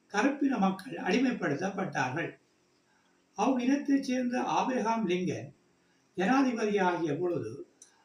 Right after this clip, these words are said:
அவ் அடிமைப்படுத்த மக்களை, அ, அடிமைப்படுத்தப்பட்டிருந்த மக்களை அடிமையிலிருந்து விலக்கினார். இவர் அவர்கள் மீது கொண்ட கருணையினால்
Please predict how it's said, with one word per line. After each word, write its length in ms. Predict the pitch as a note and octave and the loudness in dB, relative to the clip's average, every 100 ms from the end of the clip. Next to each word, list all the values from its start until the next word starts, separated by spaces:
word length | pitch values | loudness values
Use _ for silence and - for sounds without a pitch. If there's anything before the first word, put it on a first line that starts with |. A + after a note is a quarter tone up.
| - | -10
அவ் 340 | - A3 G#3 - - _ _ - | 0 2 2 -2 -12 _ _ -4
அடிமைப்படுத்த 720 | F#3 D4 C#4+ A3+ B3 F#3+ F3 | 0 2 0 0 -2 -2 -4
மக்களை, 540 | E3 E3 D3+ B2+ - - | -4 -4 -2 -2 -4 -12
அ, 40 | |
அடிமைப்படுத்தப்பட்டிருந்த 1300 | F#3 D#3 C#3+ G#3+ B3+ A#3 G#3 G#3 G3 G3+ G3 F#3+ F3 | -6 -2 0 0 0 -2 -4 -2 -2 -2 -2 -2 -2
மக்களை 580 | D3+ - F#3 - A#2 - _ - - | -4 -4 -2 -2 -4 -10 _ -20 -4
அடிமையிலிருந்து 760 | G3+ C#4+ C4 G#3 D#3+ D3 E3 | 2 4 6 6 4 2 0
விலக்கினார். 540 | G3+ F#3 F3 D#3 D#3+ - - _ _ _ _ _ _ | 2 0 -2 -6 -6 -8 -14 _ _ _ _ _ _
இவர் 500 | - G#3+ A3 C#3 - - _ _ | -4 0 0 -2 -8 -16 _ _
அவர்கள் 400 | F3+ A#3+ C4+ C#4 | -4 0 4 6
மீது 260 | C#4 C4 | 6 4
கொண்ட 240 | A#3 A#3 G#3 | 0 -4 -4
கருணையினால் 840 | - F3+ C#4 B3+ E3+ B2+ B2+ - | -2 0 2 4 2 0 -2 -6